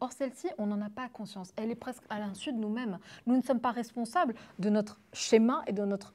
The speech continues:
architecture cognitive, d'une certaine façon. Or, demain, Neuralink peut être hacké.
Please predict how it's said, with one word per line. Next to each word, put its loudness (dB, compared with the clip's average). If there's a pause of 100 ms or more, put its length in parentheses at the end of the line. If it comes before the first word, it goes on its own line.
architecture -4
cognitive, -6
d'une -10
certaine -14
façon. -18 (400)
Or, 4 (360)
demain, 4 (500)
Neuralink 4
peut -8
être -8
hacké. -8